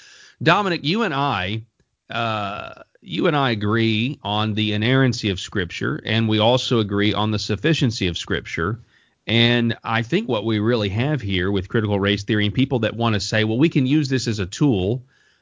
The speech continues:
is you're not really relying, from what I can see and what I've read, you're not relying on the sufficiency of Scripture to address our societal problems as well. You have to have this extra thing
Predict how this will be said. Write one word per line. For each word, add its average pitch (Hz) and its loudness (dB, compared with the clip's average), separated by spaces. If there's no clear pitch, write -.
is 139 4
you're 156 0
not 143 2
really 131 4
relying, 113 2
from 117 2
what 120 6
I 208 4
can 247 2
see - -4
and 120 2
what 131 2
I've 160 2
read, 92 -2
you're 117 2
not 147 0
relying 101 0
on 104 -2
the 104 -2
sufficiency 180 0
of 113 2
Scripture 113 -2
to 113 0
address 104 0
our 101 2
societal 101 -2
problems 98 -2
as 92 -8
well. 101 2
You 104 0
have 139 0
to 139 -2
have 131 2
this 113 -4
extra 165 -4
thing 107 -4